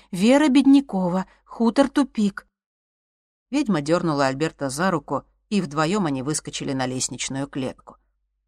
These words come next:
«Э, значит, вот так они о тебе узнали?» спросил Альберт на бегу. Его рука скользила по стенам подъезда, которые на этот раз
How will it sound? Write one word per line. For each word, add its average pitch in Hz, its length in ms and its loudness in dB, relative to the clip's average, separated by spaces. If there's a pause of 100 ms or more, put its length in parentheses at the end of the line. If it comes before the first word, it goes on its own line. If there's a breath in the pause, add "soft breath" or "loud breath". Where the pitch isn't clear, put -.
(120)
«Э, 143 180 0
значит, 139 560 -6 (180 loud breath)
вот 127 260 -6
так 262 240 -8
они 120 200 -2
о - 80 -12
тебе 139 240 -6
узнали?» 120 560 -6 (220)
спросил 151 560 -4
Альберт 127 420 -8
на 156 120 -4
бегу. 156 400 -6 (440)
Его 285 220 -2
рука 208 240 -2
скользила 147 480 -2
по 143 120 -10
стенам 143 360 -4
подъезда, 147 600 -2 (180 soft breath)
которые 151 400 -2
на 147 220 0
этот 151 200 -6
раз 139 280 0